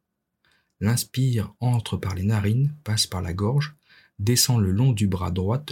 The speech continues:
jusqu'au bout des doigts. L'expire fait le chemin inverse. Une profonde inspire, une profonde expire vous amène dans votre avant-bras, dans votre coude,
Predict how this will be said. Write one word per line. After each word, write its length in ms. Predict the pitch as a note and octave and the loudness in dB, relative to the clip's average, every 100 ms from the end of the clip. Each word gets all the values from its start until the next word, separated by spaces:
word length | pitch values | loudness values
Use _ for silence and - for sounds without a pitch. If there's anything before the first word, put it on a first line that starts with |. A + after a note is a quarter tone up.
| - | -12
jusqu'au 380 | - G#2+ - G2 | -6 -4 -2 -2
bout 160 | B2 | 0
des 120 | A2 | 0
doigts. 360 | F2+ F2 E2+ - _ _ _ _ - | 0 0 -4 -8 _ _ _ _ -6
L'expire 680 | G2+ C#3 - - A2 B2+ - | -4 -2 -2 -2 0 -2 -4
fait 140 | F2+ | -4
le 60 | E2 | -4
chemin 340 | - G2+ G#2 - | -2 -2 -2 -4
inverse. 580 | G2+ - - - - _ _ _ _ _ _ _ _ _ _ _ _ _ _ _ _ _ _ _ - _ _ _ _ _ _ _ _ _ _ _ _ _ _ _ _ _ _ _ _ _ - _ _ _ _ _ _ | -4 -4 -8 -10 -10 _ _ _ _ _ _ _ _ _ _ _ _ _ _ _ _ _ _ _ -20 _ _ _ _ _ _ _ _ _ _ _ _ _ _ _ _ _ _ _ _ _ -20 _ _ _ _ _ _
Une 160 | A#2 A2 | 0 0
profonde 340 | - A#2 A#2+ | 0 -2 0
inspire, 640 | G#2+ A2 - A#2+ D#3 D3+ - - - | 2 2 0 2 2 0 -8 -18 -4
une 160 | A2+ G#2 | -2 -2
profonde 380 | A#2+ - A#2+ | -4 -2 0
expire 460 | G2 - - A2+ B2+ | 0 -2 -2 0 0
vous 180 | G2 G#2 | 0 2
amène 360 | G#2 A#2 B2+ | 2 4 2
dans 180 | G2 - | 0 -6
votre 220 | F#2 - - | -12 -12 -8
avant-bras, 640 | - A#2+ G#2+ G#2 F#2 F2+ - _ _ _ _ _ _ | -2 -2 0 0 -2 -6 -10 _ _ _ _ _ _
dans 100 | G2+ | -6
votre 220 | G2+ - | -4 -2
coude, 400 | G2+ - B2 G2+ | -4 -2 -2 -2